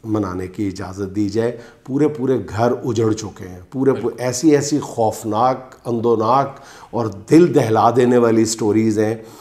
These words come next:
Speaker 1: कि पत्थर दिल से पत्थर दिल शख्स भी जो है वो, अ, एक ब-, कैदी की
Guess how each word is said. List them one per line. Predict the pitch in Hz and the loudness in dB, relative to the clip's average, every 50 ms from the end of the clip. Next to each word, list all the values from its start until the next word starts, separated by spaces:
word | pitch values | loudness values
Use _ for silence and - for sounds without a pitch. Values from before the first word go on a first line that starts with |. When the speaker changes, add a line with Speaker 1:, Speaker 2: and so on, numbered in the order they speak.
| - - _ _ | -20 -20 _ _
Speaker 1:
कि | - 127 123 123 123 123 123 123 120 113 - - - - - | 0 2 4 4 4 4 4 2 0 -2 -4 -8 -16 -6 -4
पत्थर | 156 151 - - 160 165 147 | -4 -4 -2 0 0 0 2
दिल | 123 143 135 127 | 4 4 4 4
से | 127 - 131 | 2 -2 -2
पत्थर | - - 151 151 147 - 160 143 | -2 -2 -4 -2 -2 0 0 0
दिल | 123 127 123 117 | 2 2 0 0
शख्स | 107 - - 123 113 - - - | 0 -2 -6 -6 -8 -8 -10 -6
भी | - 120 | -4 -4
जो | 110 107 110 110 | -2 0 0 0
है | 107 110 113 113 - - - - - 110 | 0 -2 -4 -8 -14 -20 -20 -10 -2 2
वो, | 123 123 123 123 120 - - - - - | 4 4 4 4 2 -2 -6 -12 -14 -8
अ, | - 123 120 117 113 117 113 - - 175 | -4 -2 0 0 0 -2 -4 0 4 6
एक | 165 180 190 190 - 127 123 | 8 8 8 6 4 2 2
ब-, | 127 127 127 | 0 0 2
कैदी | 143 131 117 110 110 120 117 | 4 2 4 4 2 0 0
की | - - 113 | 0 0 -2